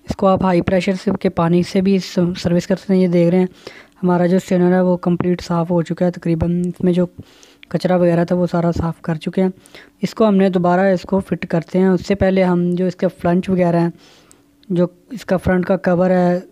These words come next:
स्ट्रेनर का, उसके ऊपर ग्रीसिंग, इसको अच्छे तरीके से साफ़ कर लेंगे। ये आप देख रहे हैं, अब हम इसको अच्छे तरीके से धो चुके हैं। इसके ऊपर हम जितनी भी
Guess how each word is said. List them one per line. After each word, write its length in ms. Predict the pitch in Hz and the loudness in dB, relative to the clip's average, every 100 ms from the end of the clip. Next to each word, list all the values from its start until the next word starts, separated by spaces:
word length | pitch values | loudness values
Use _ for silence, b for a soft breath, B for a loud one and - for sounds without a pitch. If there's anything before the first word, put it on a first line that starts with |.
| - | -20
स्ट्रेनर 360 | - 175 175 170 | -4 0 2 2
का, 200 | 185 185 | 0 0
उसके 280 | 180 - 196 | -2 0 -2
ऊपर 220 | 180 175 | 0 -2
ग्रीसिंग, 460 | 180 175 - 185 | 0 0 0 0
इसको 200 | 175 - | 0 0
अच्छे 200 | 185 - | -2 0
तरीके 220 | 202 185 185 | -2 0 0
से 60 | |
साफ़ 280 | 180 170 165 | 0 -2 -2
कर 160 | - 170 | -2 0
लेंगे। 260 | 175 175 170 b b b b b b b - | 2 2 -2 b b b b b b b -2
ये 60 | 180 | 0
आप 100 | 170 | 2
देख 160 | 175 | 2
रहे 80 | 180 | 4
हैं, 80 | 185 | 2
अब 80 | 180 | 2
हम 140 | 180 | 0
इसको 300 | 170 - 190 285 _ _ | 0 -2 -4 -4 _ _
अच्छे 180 | - 185 | -6 -2
तरीके 260 | 175 175 | -2 -2
से 120 | 185 | -2
धो 180 | 175 170 | 2 0
चुके 220 | 160 175 | 0 0
हैं। 80 | 190 | 0
इसके 220 | 180 - | 0 0
ऊपर 220 | 190 185 180 | -2 0 0
हम 220 | 180 180 - b b b b _ 180 | 2 0 -6 b b b b _ -8
जितनी 340 | 175 185 190 | -4 0 2
भी 180 | 196 | 2